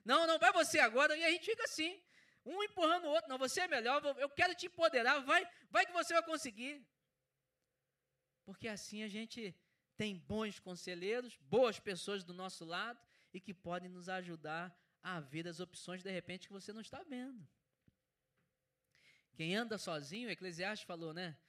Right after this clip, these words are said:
Quem tá sozinho é ruim, porque quando tá frio não tem ninguém pra aquecer. Salomão fala em Eclesiastes, né? Se alguém cai, o outro estende a mão pra, pra ajudar.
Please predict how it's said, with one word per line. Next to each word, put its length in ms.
Quem 140
tá 140
sozinho 360
é 20
ruim, 280
porque 160
quando 200
tá 140
frio 280
não 60
tem 100
ninguém 180
pra 140
aquecer. 540
Salomão 440
fala 200
em 20
Eclesiastes, 580
né? 140
Se 180
alguém 300
cai, 400
o 60
outro 320
estende 300
a 60
mão 160
pra, 220
pra 100
ajudar. 420